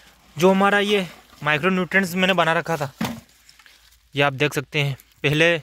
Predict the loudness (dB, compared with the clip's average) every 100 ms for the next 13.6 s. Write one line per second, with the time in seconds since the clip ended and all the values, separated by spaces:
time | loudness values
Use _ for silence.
0 | _ -8 -4 -4 -4 -6 -4 -4 -2 -4
1 | 0 0 2 0 -2 -4 -2 0 0 0
2 | -2 -6 -10 -14 -20 -20 _ _ _ -18
3 | -18 -20 _ _ _ -20 -8 -6 -4 -2
4 | 0 0 0 -2 -2 0 0 -2 -2 -2
5 | -2 -4 -6 -8 -18 -18 -16 -18 -20 _
6 | _ _ _ -10 0 2 2 2 2 2
7 | -2 -10 -2 2 4 4 6 4 2 -4
8 | -20 -20 _ 0 2 2 -2 -4 -6 -18
9 | -2 0 4 2 2 0 0 0 2 2
10 | 0 -2 -2 2 2 4 4 2 -6 -18
11 | -16 -16 -16 -16 -12 -12 -12 -18 -16 -14
12 | -14 -14 -14 -8 0 2 4 2 2 0
13 | 0 -6 -6 -8 -8